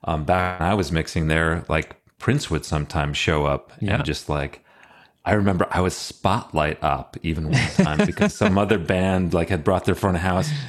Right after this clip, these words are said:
Speaker 1: and Prince was, like, three feet away from me in the balcony.
Speaker 2: Amazing.
Speaker 1: And my hands are burning on this, like, giant, like, incandescent, <laughs> like, you know, tinder box that's about to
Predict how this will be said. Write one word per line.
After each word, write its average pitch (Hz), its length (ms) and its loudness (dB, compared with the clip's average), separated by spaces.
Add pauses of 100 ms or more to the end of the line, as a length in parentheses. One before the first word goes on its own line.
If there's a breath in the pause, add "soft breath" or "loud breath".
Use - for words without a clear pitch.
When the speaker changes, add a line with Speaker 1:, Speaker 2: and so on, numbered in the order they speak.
Speaker 1:
and 92 200 -4
Prince 120 360 -2
was, 87 400 -4 (240)
like, 82 280 -6 (300)
three 135 380 2
feet 127 320 2
away 107 300 4
from 95 260 0
me 82 160 2
in 82 140 0
the 87 80 2
balcony. 95 680 -2 (220 loud breath)
Speaker 2:
Amazing. 101 360 -4
Speaker 1:
And 95 60 -2
my 90 120 2
hands 113 400 2
are 110 40 2
burning 104 460 0
on 95 180 0
this, - 240 -4
like, 85 300 -4
giant, 98 560 0
like, 98 220 2 (120)
incandescent, 92 920 2
<laughs> 85 140 -2
like, 82 160 -4 (100)
you 98 160 -4
know, 85 320 0 (300)
tinder 110 480 2
box 92 340 0
that's - 160 -4
about 87 220 -2
to 87 80 -2